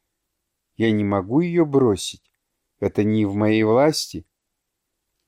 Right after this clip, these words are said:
Такой ответ не устроил Шуню. Она решила перенести разговор.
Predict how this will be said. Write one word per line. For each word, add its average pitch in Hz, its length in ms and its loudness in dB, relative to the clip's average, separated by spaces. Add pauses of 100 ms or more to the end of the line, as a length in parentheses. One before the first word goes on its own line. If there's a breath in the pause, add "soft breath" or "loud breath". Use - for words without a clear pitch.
(380)
Такой 226 440 2
ответ 208 340 -2
не 196 80 0
устроил 180 720 2
Шуню. 90 540 -8 (380)
Она 120 260 2
решила 123 420 0
перенести 123 640 -2
разговор. 110 640 2